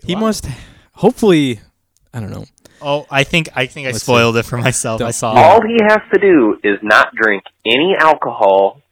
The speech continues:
Speaker 3: for two weeks. That's it.
Speaker 1: <laughs>
Speaker 3: Just no alcohol for two weeks, Johnny.
Speaker 1: Fuck off. <laughs> No beer, no alcohol. <sighs> I'll have to plan this out, like, around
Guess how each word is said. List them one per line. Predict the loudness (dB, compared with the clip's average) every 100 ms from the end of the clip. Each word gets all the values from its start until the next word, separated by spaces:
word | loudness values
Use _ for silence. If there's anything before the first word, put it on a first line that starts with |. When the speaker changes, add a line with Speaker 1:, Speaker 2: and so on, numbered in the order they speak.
| _
Speaker 3:
for | -4 -4 -6 -6
two | -4
weeks. | -6 -8 -10 -8 -8 -8 -18 -20 _ _ _ _ _ _ _ _ _ _ _ 2
That's | 2 4
it. | 4 6 4 4 -2 0 -6
Speaker 1:
<laughs> | -6
Speaker 3:
Just | -10 -10
no | -2 4 4
alcohol | 4 4 2 2
for | 0
two | 0 2
weeks, | 4 2 4
Johnny. | 2 2 -2 -4 -6 -6 -8 -12 -10 -12 -10 -10 -12 _ _
Speaker 1:
Fuck | _ -6 -6 -6 -10 -6 -4
off. | -2 0 0 -2 -6 -4 -4 -2 0 0 -2 -10 -8
<laughs> | -4
No | 0 0
beer, | 4 4 6 4 0
no | 0 0
alcohol. | -2 -2 -2 0 -2
<sighs> | -6 -12 -14 -16 -16
I'll | -10 -10
have | -8
to | -10
plan | -8 -4 0 0
this | -2 -4
out, | -6 -6
like, | -8 -8
around | -6 -6 -8 -10